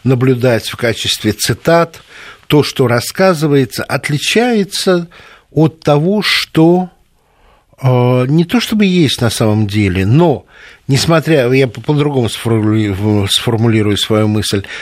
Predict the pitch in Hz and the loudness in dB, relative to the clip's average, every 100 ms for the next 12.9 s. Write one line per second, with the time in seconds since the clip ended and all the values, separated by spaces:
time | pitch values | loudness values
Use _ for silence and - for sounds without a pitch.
0 | - - 151 - 165 160 190 180 143 120 | -6 0 0 0 0 4 2 2 0 -2
1 | 123 143 160 - 135 127 147 143 143 135 | -2 0 0 0 -4 0 0 2 0 -2
2 | 117 135 135 127 160 190 - 123 - 107 | -2 0 0 0 0 -2 -2 -4 -2 0
3 | 113 117 147 143 127 - 120 113 123 127 | 0 2 4 4 2 0 -2 0 0 2
4 | 147 185 - 107 - - - 120 131 139 | 2 0 -2 -6 -6 -16 -6 -4 0 0
5 | 127 131 139 165 147 139 - 131 - 123 | 2 2 2 2 0 -4 -4 -4 -2 -2
6 | 113 101 - 76 69 - - - _ 127 | -2 -4 -4 -10 -10 -16 -16 -18 _ -4
7 | - - 156 139 131 - - 117 - 123 | -4 0 2 2 0 -2 -4 -4 0 0
8 | 113 117 110 127 120 113 110 104 110 120 | 0 -4 -2 -2 0 -2 -4 -4 -2 0
9 | 123 117 - - 110 135 156 196 147 131 | 2 0 -2 -8 -4 0 2 2 2 2
10 | 147 - 139 - 113 98 123 131 135 120 | 0 0 -2 0 -2 0 0 0 0 0
11 | 117 120 - 107 - 110 110 - 113 - | -2 -4 -2 -4 -2 -4 -4 -2 -2 -2
12 | 95 101 98 95 123 170 151 104 85 | -2 0 0 0 0 0 0 -2 -4